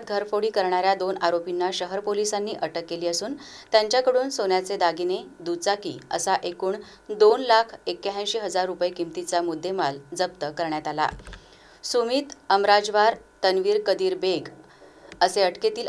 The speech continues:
आरोपींची नावे आहेत. शहरात घरफोडीच्या घटनात वाढ झाली आहे. चौदा ऑगस्टला भिवापूर वाड येथील प्रांतिक कॉलनी येथील एका रहिवाशाच्या घरात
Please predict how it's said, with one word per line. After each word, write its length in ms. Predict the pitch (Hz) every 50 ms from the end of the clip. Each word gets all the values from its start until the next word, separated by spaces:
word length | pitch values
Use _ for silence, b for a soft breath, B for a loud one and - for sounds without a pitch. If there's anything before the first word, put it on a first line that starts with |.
| -
आरोपींची 500 | - 160 165 170 165 175 185 185 185 190
नावे 240 | 165 160 151 147 160
आहेत. 260 | 160 156 165 175 147 - - - - - _ -
शहरात 420 | - - 202 190 196 196 190 196
घरफोडीच्या 680 | 196 - - 196 202 214 208 214 208 208 208 208 226 226
घटनात 480 | 214 196 180 175 - 165 156 160 160 175
वाढ 260 | 165 160 156 160 160
झाली 260 | 160 170 160 151 156
आहे. 260 | 156 151 156 165 151 - B B B B B B B B -
चौदा 360 | - 226 220 220 220 254 269
ऑगस्टला 500 | 262 262 254 254 254 - - 240 247 254
भिवापूर 500 | 254 247 214 185 185 190 190 190 208 208
वाड 240 | 208 208 202 202 202
येथील 360 | 208 202 202 202 202 202 214
प्रांतिक 460 | 214 - 190 170 165 170 170 196 202 208
कॉलनी 380 | - 190 185 185 185 190 190
येथील 300 | 185 180 185 196 196 190 - 170
एका 280 | 170 165 170 165 165
रहिवाशाच्या 640 | 170 165 165 175 170 170 170 170 175 170 165 175 165
घरात 320 | 160 175 185 180 160 151